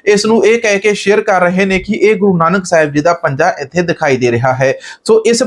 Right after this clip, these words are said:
ਪੰਜੇ ਦੇ ਬਾਰੇ ਤੁਹਾਡੀ ਕੀ ਰਾਏ ਹੈ, ਕੁਮੈਂਟ ਸੈਕਸ਼ਨ ਦੇ ਵਿੱਚ ਜ਼ਰੂਰ ਦੱਸਿਓ। ਜੇ ਤੁਸੀਂ ਇਸ ਨੂੰ Google Map ਦੇ ਉੱਤੇ ਦੇਖਣਾ ਚਾਹੁੰਦੇ ਜੇ ਤਾਂ ਇਸ Google Map ਦੀ ਇਹ ਜਿਹੜੀ ਪੰਜੇ ਵਾਲੀ ਲੋਕੇਸ਼ਨ ਹੈ, ਉਹ ਡਿਸਕ੍ਰਿਪਸ਼ਨ ਬਾਕਸ ਦੇ ਵਿੱਚ ਜਾਂ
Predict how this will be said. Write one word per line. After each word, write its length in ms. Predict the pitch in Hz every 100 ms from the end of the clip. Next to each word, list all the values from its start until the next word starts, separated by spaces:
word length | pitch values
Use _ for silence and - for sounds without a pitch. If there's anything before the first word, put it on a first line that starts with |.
| 226
ਪੰਜੇ 260 | 185 226
ਦੇ 120 | 240
ਬਾਰੇ 240 | 247 208 220
ਤੁਹਾਡੀ 400 | 226 220 160 180
ਕੀ 180 | 180 247
ਰਾਏ 200 | 190 185
ਹੈ, 140 | 202
ਕੁਮੈਂਟ 320 | 202 180 180
ਸੈਕਸ਼ਨ 340 | 180 180 - 180
ਦੇ 100 | 185
ਵਿੱਚ 180 | 175 165
ਜ਼ਰੂਰ 300 | 143 175 196
ਦੱਸਿਓ। 260 | 196 220
ਜੇ 160 | 220 208
ਤੁਸੀਂ 280 | 208 196 202
ਇਸ 160 | 196
ਨੂੰ 160 | 208 180
Google 320 | 151 151 220
Map 240 | 196 170 170
ਦੇ 60 |
ਉੱਤੇ 180 | 180 196
ਦੇਖਣਾ 380 | 156 147 190 214
ਚਾਹੁੰਦੇ 300 | 202 180 190
ਜੇ 180 | 190 151 - - -
ਤਾਂ 120 | 226 202
ਇਸ 160 | 233 254
Google 420 | 170 196 196 254 208
Map 200 | 190 185
ਦੀ 100 | 220
ਇਹ 220 | 233 202
ਜਿਹੜੀ 140 | 208 226 -
ਪੰਜੇ 280 | 190 170 233
ਵਾਲੀ 220 | 220 202
ਲੋਕੇਸ਼ਨ 480 | 185 180 170 202 190
ਹੈ, 220 | 170 196 -
ਉਹ 100 | 196
ਡਿਸਕ੍ਰਿਪਸ਼ਨ 560 | 170 - 175 - 208 175
ਬਾਕਸ 260 | 170 -
ਦੇ 100 | 190
ਵਿੱਚ 220 | 175 170 190
ਜਾਂ 140 | 208